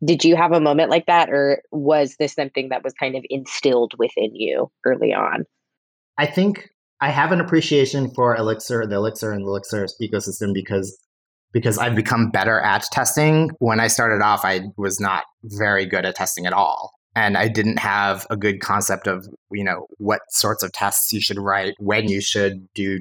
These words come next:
Speaker 2: T D D, when you, it's okay to not do T D D. If it,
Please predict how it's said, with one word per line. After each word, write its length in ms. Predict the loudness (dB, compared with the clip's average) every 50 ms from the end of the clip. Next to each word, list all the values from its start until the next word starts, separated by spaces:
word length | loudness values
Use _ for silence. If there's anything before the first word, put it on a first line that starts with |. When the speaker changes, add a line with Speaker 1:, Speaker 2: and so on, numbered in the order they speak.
| -8 _ -8
Speaker 2:
T 160 | -4 -2 0
D 180 | 0 0 -2 0
D, 420 | 0 -2 -2 0 0 0 -2 -2
when 240 | 0 -2 -2 0 0
you, 260 | 0 0 0 -2 -2 -4 -8 -10 -10 _ -20 _ _ _ _ _ _ -6 -4
it's 260 | -4 -4 -2 0 0
okay 240 | 0 0 0 0 0
to 100 | 2 2
not 260 | 0 2 0 0 0
do 80 | 0 0
T 180 | 0 2 0 2
D 140 | 2 2
D. 320 | 2 2 0 0 0 -2 -4 -10 -18 -18 -18 -20 -20 -20 -20 _ _ _ _ -6
If 240 | -6 -4 -2 -2 -2 0
it, 160 | -2 -2 0